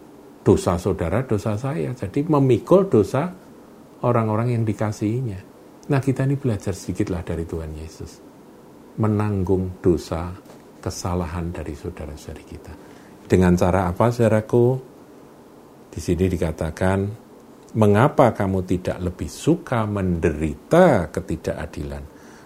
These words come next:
Mengapakah kamu tidak lebih suka dirugikan?" Saudaraku, kalau memang harus dirugikan, ya sudah.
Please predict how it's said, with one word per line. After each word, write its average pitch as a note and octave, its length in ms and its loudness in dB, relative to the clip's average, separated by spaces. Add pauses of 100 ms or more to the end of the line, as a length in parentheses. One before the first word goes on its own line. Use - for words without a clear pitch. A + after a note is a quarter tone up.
(140)
Mengapakah C3 760 6
kamu A2+ 400 0
tidak A2 320 0
lebih F2+ 240 -4
suka B2 640 0 (240)
dirugikan?" B2 880 6 (960)
Saudaraku, C3+ 640 2 (1200)
kalau B2 320 -2
memang C3 400 0
harus G#2 320 -2
dirugikan, G2+ 720 -2
ya F2 160 -4
sudah. G#2 400 -4